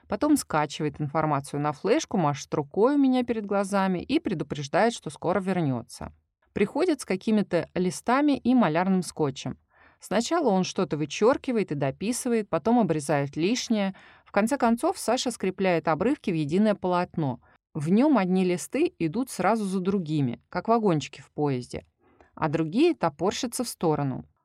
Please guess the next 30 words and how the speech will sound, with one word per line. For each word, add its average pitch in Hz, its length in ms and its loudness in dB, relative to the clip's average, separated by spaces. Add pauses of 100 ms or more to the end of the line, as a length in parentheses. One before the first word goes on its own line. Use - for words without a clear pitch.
(180)
Он 208 140 4
полностью 311 480 4
уходит 269 400 2
в 185 40 -2
решение 240 400 4
своей 180 300 0
загадки, 180 640 -2 (120)
что-то - 340 -2
листает 165 500 0
на 156 80 -4
телефоне, 185 680 0
хмурится. 160 720 -2 (440)
«Предлагаю 185 520 2
пообедать». 175 680 -2 (220)
Отмахивается, 233 960 -2
говорит: 165 520 -4 (160)
«Еще 165 280 -4
немножко 190 380 2
подожди», 156 580 -4 (300)
и - 80 -10
снова 226 380 2
погружается 180 640 0
в - 60 -12
свой 170 260 -2
ребус. 147 480 -4 (600)
Чтобы 185 300 0
не 180 120 4
отвлекать, 190 640 -2
режу 220 360 0
бутерброды, 147 760 -2